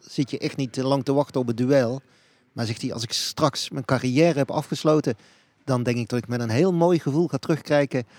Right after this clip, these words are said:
op al die duels met Wout van Aert. Ja, en dat denk ik ook. En ja, ik kijk nu alweer uit naar de Strade Bianchi. Ik wil die twee weer zien. En dan ook met een Pogacar erbij. Ja, eh, vandaag heeft mij alweer zoveel koershonger voor het komende voorjaar gegeven. Dus wat dat betreft was het W K veldrijden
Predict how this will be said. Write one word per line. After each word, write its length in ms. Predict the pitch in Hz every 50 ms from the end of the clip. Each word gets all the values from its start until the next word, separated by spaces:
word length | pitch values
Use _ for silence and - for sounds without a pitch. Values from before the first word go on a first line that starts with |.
| - _
op 140 | - - 123
al 160 | - - 160
die 140 | 160 156 139
duels 340 | 123 143 139 147 143 135 107
met 140 | 131 131 123
Wout 220 | 131 131 131 127
van 160 | - 127 123
Aert. 360 | 120 117 107 104 110 - - _ _ _ _ _ _ _ _ _ _
Ja, 140 | - 95
en 120 | - 110 104
dat 160 | - 110 107
denk 180 | 135 131 127 117
ik 120 | 117 107
ook. 260 | 127 127 127 127 -
En 340 | 123 113 113 107 104 101 104 _ _ _ _ _ _ _
ja, 160 | - - 135 -
ik 100 | - 131 - _
kijk 220 | - 123 123 -
nu 120 | 139 143 135
alweer 220 | 123 113 123 117
uit 140 | 113 127 139
naar 100 | 135 127
de 60 | 143
Strade 320 | 127 - - 131 127 139
Bianchi. 500 | 117 127 139 147 156 160 147 - 170 156 135
Ik 100 | 127 -
wil 120 | 151 160 151
die 100 | 160 151
twee 260 | - 185 175 170 156
weer 220 | 156 160 160 156
zien. 240 | 127 147 196 180 147
En 100 | 143 147
dan 140 | 156 156 160
ook 140 | 165 170 135
met 120 | 151 151
een 80 | 151 143
Pogacar 520 | - 156 156 160 165 156 - - 156 143
erbij. 380 | 135 127 123 127 131 123 117 113 - - - - - - - _
Ja, 220 | _ - - 101 -
eh, 180 | - - - - - -
vandaag 600 | - - - 143 135 160 156 156 147 127 - - -
heeft 280 | 120 123 139 123 - -
mij 200 | 123 123 127 120
alweer 280 | 123 123 127 123 120
zoveel 480 | 110 101 110 139 165 185 156 - 151 147
koershonger 640 | - - 170 156 151 127 117 147 165 156 147 139 -
voor 100 | 135 131
het 100 | 123 -
komende 340 | - 147 143 135 147 147
voorjaar 480 | 135 - 170 170 165 156 135 123 120 117
gegeven. 500 | 107 123 113 117 117 113 113 - 139 135 - - - - -
Dus 160 | - 135 117
wat 100 | - 127
dat 120 | - 151 143
betreft 340 | 151 156 - - 156 151 -
was 120 | 156 131
het 100 | 127 123
W 140 | - 156 160
K 120 | 143 143 131
veldrijden 540 | - 143 151 165 - - 156 165 156 147 131